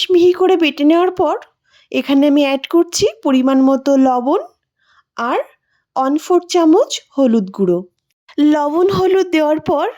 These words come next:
বেশ ভালো করে আরও একবার বেটে নেব। আরও দু থেকে তিন মিনিট ধরে বেশ ভালো করে বেটে নেব। দেখতেই পাচ্ছ, বাটা কিন্তু আমাদের প্রায় রেডি। একদম মিহি করে বেটে নিয়েছি,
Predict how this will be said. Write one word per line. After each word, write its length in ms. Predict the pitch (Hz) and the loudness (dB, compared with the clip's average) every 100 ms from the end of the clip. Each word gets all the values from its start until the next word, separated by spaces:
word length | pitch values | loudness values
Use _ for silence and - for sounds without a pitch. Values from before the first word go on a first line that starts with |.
| _ - | _ -14
বেশ 340 | 254 277 277 262 | -4 0 0 -2
ভালো 300 | 247 269 285 | -2 0 0
করে 280 | 311 349 302 415 - | 0 0 0 -2 -6
আরও 240 | 247 247 | -4 0
একবার 380 | 269 262 277 403 - _ _ - | 0 0 -2 -4 -4 _ _ -4
বেটে 260 | 233 233 | -2 -2
নেব। 240 | 202 190 170 175 190 _ - - - - - | -2 -2 -2 -6 -8 _ -20 -20 -18 -16 -10
আরও 260 | 294 311 370 | -6 -2 -2
দু 180 | 330 320 | 0 0
থেকে 300 | 349 349 370 | -2 0 0
তিন 220 | 370 311 277 | 2 0 2
মিনিট 260 | 294 320 381 381 | 4 4 2 0
ধরে 220 | 392 302 523 - _ _ | 0 2 -2 -6 _ _
বেশ 340 | 254 254 277 285 - | -8 -2 -2 -2 -4
ভালো 300 | 233 240 247 269 | -6 -4 -2 -2
করে 200 | 359 415 | 0 0
বেটে 300 | 349 220 220 | 0 0 0
নেব। 220 | 202 180 165 190 _ _ _ _ | 0 0 -4 -8 _ _ _ _
দেখতেই 440 | 247 330 339 381 392 | -4 -4 -2 0 0
পাচ্ছ, 320 | 415 392 - 370 571 _ _ _ - | -2 -4 -2 -2 -2 _ _ _ -12
বাটা 360 | 254 277 262 302 | -8 -6 -4 -2
কিন্তু 400 | 339 320 320 349 | 0 0 2 0
আমাদের 480 | 359 269 240 240 262 254 | 0 -2 -2 -2 -2 -2
প্রায় 360 | 262 240 226 | -4 -4 -2
রেডি। 340 | 240 269 269 605 - _ _ _ - - | -2 0 0 -2 -6 _ _ _ -20 -10
একদম 520 | 311 311 285 285 370 427 | -6 -4 -4 -2 0 2
মিহি 240 | 349 294 285 | 2 2 2
করে 240 | 320 359 | 0 0
বেটে 280 | 359 233 226 | 0 -2 0
নিয়েছি, 460 | 214 208 185 - | 2 2 0 -4